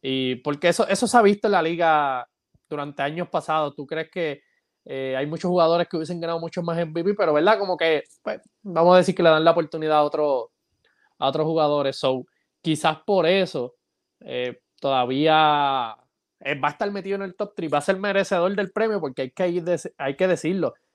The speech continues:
hay demasiado talento, ¿verdad? Pa-, eh, pa decir que uno, hay un solo M V P. Literalmente la temporada pasada yo vi varios M V P,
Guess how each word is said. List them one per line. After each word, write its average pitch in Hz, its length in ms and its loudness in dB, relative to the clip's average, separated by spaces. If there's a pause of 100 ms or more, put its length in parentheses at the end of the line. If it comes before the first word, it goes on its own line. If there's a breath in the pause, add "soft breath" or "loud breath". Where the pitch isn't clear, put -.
hay 120 160 -2
demasiado 160 360 0
talento, 170 380 0
¿verdad? 147 260 2
Pa-, 139 280 2 (340)
eh, 123 580 -4
pa 131 120 2
decir 127 240 -2
que 147 380 0
uno, 156 460 -4 (300)
hay 143 160 4
un 151 140 4
solo 151 200 6
M 147 80 2
V 139 120 0
P. 147 380 4 (600)
Literalmente 139 520 2
la 165 80 6
temporada 156 300 6
pasada 165 320 2
yo 165 160 -4
vi 156 120 -4
varios 160 280 -2
M 156 120 -10
V 151 80 -6
P, 151 260 -10